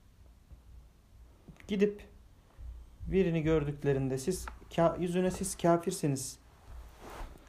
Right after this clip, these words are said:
deyip kenara çekilmeyi, e,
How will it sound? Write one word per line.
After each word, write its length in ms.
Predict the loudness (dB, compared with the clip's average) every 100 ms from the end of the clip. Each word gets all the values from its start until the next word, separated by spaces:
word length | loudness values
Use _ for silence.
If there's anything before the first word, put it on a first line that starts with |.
| -20 -20 -20 -20 -16 -8
deyip 400 | 0 2 2 -2 -12 -18 -20 -20 -20 -20 -20 -20 -8
kenara 320 | 2 4 6 4
çekilmeyi, 640 | 0 0 2 2 2 -2 -8 -20 -20 -20 -20 -20 -18 -4
e, 240 | -2 0